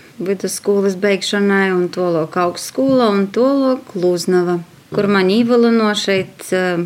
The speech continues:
strodot pēc augstskolas beigšanas. Te es arī paliku,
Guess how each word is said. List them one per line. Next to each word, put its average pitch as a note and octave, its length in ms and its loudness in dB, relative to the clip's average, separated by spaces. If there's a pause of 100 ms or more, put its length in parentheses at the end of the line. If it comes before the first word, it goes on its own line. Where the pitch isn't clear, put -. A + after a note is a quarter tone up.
(120)
strodot G#3+ 520 -2 (100)
pēc - 360 -2
augstskolas E3 720 -4
beigšanas. E3+ 640 -2 (180)
Te C4+ 160 0
es - 140 -2
arī E3+ 180 -2
paliku, D#3+ 520 -6